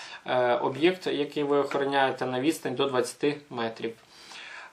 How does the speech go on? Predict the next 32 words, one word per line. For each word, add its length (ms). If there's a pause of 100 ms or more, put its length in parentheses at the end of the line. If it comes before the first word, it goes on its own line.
(140)
Е, 240
щоб 180
скористатися 680
шокером 440
на 100
даному 360
пристрої, 420
нам 160
необхідно 420
перемикач 600
режимів, 520 (340)
е, 360
до 240
кінця 320
назад 440
перевести, 560 (520)
а 20
також 280
натиснути 520
клавішу 400
спуску 420
шокера, 380
котра 300
у 40
нас 160
знаходиться 480
на 140
звороті 420
корпусу, 560
маленька 440
круглої 500
форми, 420